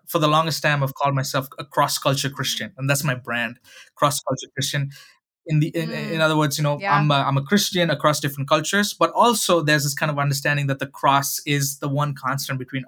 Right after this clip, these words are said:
Speaker 1: all of these different areas that kind of unites everything that I say or
Speaker 2: Wow.
Speaker 1: do. And so that's why I haven't changed my branding to, like, let's say, a chai guy or anything,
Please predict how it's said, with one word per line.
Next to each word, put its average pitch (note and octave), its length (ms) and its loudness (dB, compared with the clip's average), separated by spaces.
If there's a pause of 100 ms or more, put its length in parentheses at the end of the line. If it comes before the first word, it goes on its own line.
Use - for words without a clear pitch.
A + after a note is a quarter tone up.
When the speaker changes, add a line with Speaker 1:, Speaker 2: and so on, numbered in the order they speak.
Speaker 1:
all C3 160 0
of B2+ 60 -4
these B2+ 160 -4
different B2+ 360 -10 (440)
areas D3 760 0 (240)
that C#3 140 -2
kind D3 140 2
of C3 80 -2
unites C3 360 0
everything C#3 380 -2
that B2+ 100 -2
I B2 80 0
say F3 240 6
or E3+ 300 2
Speaker 2:
Wow. B2+ 100 -10
Speaker 1:
do. B2+ 300 -4
And C#3 80 -4
so - 80 -2
that's D#3+ 180 2
why G3+ 140 6
I D3+ 80 4
haven't E3 200 2
changed D#3+ 520 -2 (360)
my C#3 580 4
branding D#3+ 600 2 (380)
to, D3+ 240 4
like, B2+ 260 2
let's C#3+ 160 0
say, D3+ 140 2
a C#3 80 2
chai C#3 360 4
guy D#3+ 200 6
or E3 60 2
anything, F#3 400 0